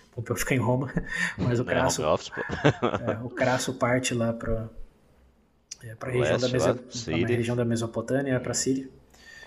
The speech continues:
Speaker 1: É, o César fica lá resolvendo os problemas de pacificação dele.
Speaker 2: <laughs>
Speaker 1: E,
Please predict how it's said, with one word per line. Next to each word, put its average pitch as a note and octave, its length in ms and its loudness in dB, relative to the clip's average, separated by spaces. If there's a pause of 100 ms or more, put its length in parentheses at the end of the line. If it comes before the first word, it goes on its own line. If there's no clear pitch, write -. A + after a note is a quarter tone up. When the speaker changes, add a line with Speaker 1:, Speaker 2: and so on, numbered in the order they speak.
(400)
Speaker 1:
É, A2+ 220 -4
o A#2 60 -6
César B2 380 0
fica - 240 -6
lá B2 180 2
resolvendo B2 640 4
os A#2 100 -4
problemas A#2+ 460 0
de - 80 -6
pacificação C3 640 0
dele. C#3 280 2 (380)
Speaker 2:
<laughs> - 440 0 (520)
Speaker 1:
E, B2 720 2